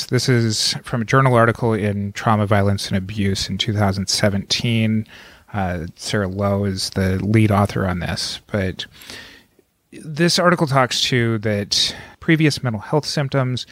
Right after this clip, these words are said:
pre-existing anxiety disorders, depression, you're gonna be more vulnerable to the adversity after exposure to mass shootings. And previous trauma might also be a reason why women are more likely to develop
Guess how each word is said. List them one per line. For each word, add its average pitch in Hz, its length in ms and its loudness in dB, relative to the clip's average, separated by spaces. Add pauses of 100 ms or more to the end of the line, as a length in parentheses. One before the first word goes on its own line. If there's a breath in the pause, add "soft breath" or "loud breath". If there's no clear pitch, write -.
(160 loud breath)
pre-existing 113 640 -2
anxiety 135 400 2
disorders, 131 840 -2 (180)
depression, 123 920 -2
you're 123 180 -4
gonna 127 160 2
be 120 200 0
more 110 340 4
vulnerable 101 800 -2 (240)
to 107 500 0 (100)
the 104 440 -2 (200)
adversity 110 720 0
after 107 280 0
exposure 95 480 -4
to - 120 -12
mass 87 200 -4
shootings. - 520 -6 (760 loud breath)
And 110 600 2 (280)
previous 139 320 2
trauma 131 560 2
might 117 260 2
also 127 220 2
be 117 140 -2
a 113 40 2
reason 107 300 0
why 98 120 0
women 104 380 0
are 120 80 0
more 107 240 2
likely 104 320 0
to - 140 -8
develop 101 500 -4